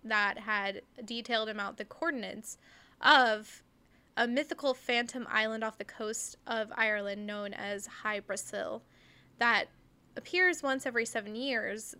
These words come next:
but you can only see it in the distance and you cannot actually get to it. So Ed Kabaseg, another member of the patrol, said in his statement, not really that it was a U F O or anything. He said, "We figured the lights were coming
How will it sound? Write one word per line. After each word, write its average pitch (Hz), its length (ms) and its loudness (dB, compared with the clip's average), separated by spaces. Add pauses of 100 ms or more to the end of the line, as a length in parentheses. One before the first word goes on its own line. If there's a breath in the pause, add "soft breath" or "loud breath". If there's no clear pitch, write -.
(120)
but 220 260 4
you 233 80 -8
can 240 140 -4
only 226 160 -4
see 220 160 -2
it - 40 -2
in - 60 -10
the 214 60 -6
distance 202 400 -8
and 196 100 -10
you 190 80 -12
cannot 190 320 -4
actually 196 320 -6
get - 220 -8
to - 100 -12
it. - 300 -10 (220)
So 294 440 6
Ed 302 280 8 (360 loud breath)
Kabaseg, 226 800 2 (360 loud breath)
another 247 280 2
member 226 280 0
of 208 80 -8
the 220 100 -6
patrol, 214 460 -4
said 208 240 0
in 214 80 -6
his 349 240 -2
statement, 214 560 0 (320)
not 294 240 8
really 269 180 8
that 233 160 6
it 226 140 2
was 226 180 -2
a 220 140 2
U 220 140 -2
F 208 180 -2
O 196 80 2
or 208 100 2
anything. 226 320 -4
He 226 140 -4
said, 202 200 0
"We 214 100 -6
figured 320 280 0
the 285 80 2
lights 220 280 2
were 220 80 -4
coming 214 500 -6